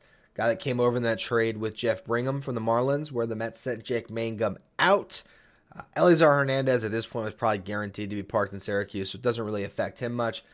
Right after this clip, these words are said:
Escobar and Narvaez, you don't really mind when a position player plays in the tournament, so, uh, they'll get to go and, and get some run and have fun in, in the W B C, and you aren't too worried about it. And that will free up at-bats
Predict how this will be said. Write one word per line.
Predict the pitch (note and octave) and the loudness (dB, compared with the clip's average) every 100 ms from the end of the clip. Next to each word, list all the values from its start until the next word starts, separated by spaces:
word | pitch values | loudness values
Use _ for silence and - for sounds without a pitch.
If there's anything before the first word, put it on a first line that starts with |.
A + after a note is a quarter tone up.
| _ _ - | _ _ 0
Escobar | F3 F3 E3+ E3 D#3+ | 2 2 6 8 8
and | D3+ | 6
Narvaez, | C#3 C3+ C3+ C3+ C3 B2+ - _ _ | 6 8 8 8 6 0 -10 _ _
you | D#3 | 4
don't | F3 | 6
really | F3 E3 | 8 6
mind | D3+ D3 | 6 4
when | D3 | 2
a | C3+ | 2
position | C3 B2+ C#3 A#2+ | 0 0 -2 0
player | C3 A#2+ | 2 2
plays | A#2 B2+ A#2 A2 | 2 0 0 -2
in | - | -6
the | G#2+ | -10
tournament, | - A2+ A2 G#2+ - | -6 -4 -2 -6 -2
so, | - A2 G#2 - _ _ _ - | 2 2 2 -8 _ _ _ -4
uh, | A#2 | -2
they'll | A#2 C3+ D3 | 2 4 6
get | C#3 C3+ | 4 0
to | C#3 | 0
go | C3+ B2+ B2+ | 2 4 4
and, | A#2 | 2
and | A#2 A2+ | -2 0
get | A#2 A2+ | 0 0
some | B2+ A2+ | -2 0
run | A2+ A#2 | 0 0
and | G#2+ | -2
have | A#2 A2 | -2 -4
fun | - A2+ A2 | 0 0 0
in, | A2 | -2
in | F2 A2 | -6 -6
the | A2 | -2
W | A2 G#2+ G#2+ | 0 0 -4
B | G2 G#2 | -6 -8
C, | - G2+ | -6 -6
and | G2+ | -4
you | G#2 | -4
aren't | G2+ G2 | -4 -4
too | A2 | -4
worried | G2+ G#2+ A2+ | -2 0 0
about | B2 C#3+ | 4 6
it. | D#3+ | 6
And | F3 | 6
that | F3+ | 6
will | F3+ F#3+ | 10 8
free | F3+ - F#3+ G3 | 6 4 8 8
up | F#3 F3+ | 8 6
at-bats | D3+ D3+ G3+ D#3 C#3 - | 4 6 6 6 2 -2